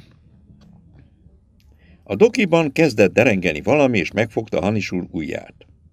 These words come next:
Kicsit benőtte a hús. „Talán fájni fog, és akár az ujjammal együtt is”, mondta bátorítóan a helytartó,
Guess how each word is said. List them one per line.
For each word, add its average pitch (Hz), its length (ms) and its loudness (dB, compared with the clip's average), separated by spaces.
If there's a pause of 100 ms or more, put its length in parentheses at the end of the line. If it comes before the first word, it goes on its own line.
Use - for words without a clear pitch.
(1160)
Kicsit 214 400 -4
benőtte 117 540 2
a 110 100 6
hús. - 480 -10 (600)
„Talán 214 360 0
fájni 139 380 0
fog, 135 300 -2
és 147 460 -4 (640)
akár 233 380 2
az 190 120 2
ujjammal 101 500 2
együtt 101 400 -2
is”, 117 140 -6
mondta 110 320 0
bátorítóan 104 640 0
a - 20 2
helytartó, 85 720 -4